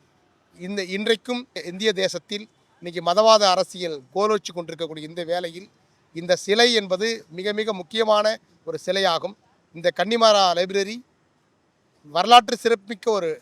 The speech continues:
அஹ், லைப்ரரி. அந்த லைப்ரரிக்கு முன்னாடி இந்த சிலையை பார்ப்பது மட்டற்ற மகிழ்ச்சி அடைகிறது. சாறை சாறையாக மக்கள் எல்லாம் வந்து பார்க்க வேண்டும். அவருடைய தத்துவத்தை ஏற்று, அவருடைய தத்துவத்தை உள்வாங்கி கொண்டு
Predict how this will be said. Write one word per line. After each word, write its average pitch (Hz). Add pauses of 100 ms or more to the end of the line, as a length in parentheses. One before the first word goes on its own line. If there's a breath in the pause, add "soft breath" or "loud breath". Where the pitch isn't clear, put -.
(160)
அஹ், -
லைப்ரரி. 156
அந்த 190
லைப்ரரிக்கு 220
முன்னாடி 202 (320)
இந்த 165
சிலையை 220
பார்ப்பது 185
மட்டற்ற 220
மகிழ்ச்சி 220
அடைகிறது. 165 (760)
சாறை 208
சாறையாக 196 (220)
மக்கள் 160
எல்லாம் 185
வந்து 170
பார்க்க 185
வேண்டும். 165 (260)
அவருடைய 160
தத்துவத்தை 175
ஏற்று, 190 (240)
அவருடைய 170
தத்துவத்தை 185 (200)
உள்வாங்கி 220
கொண்டு 175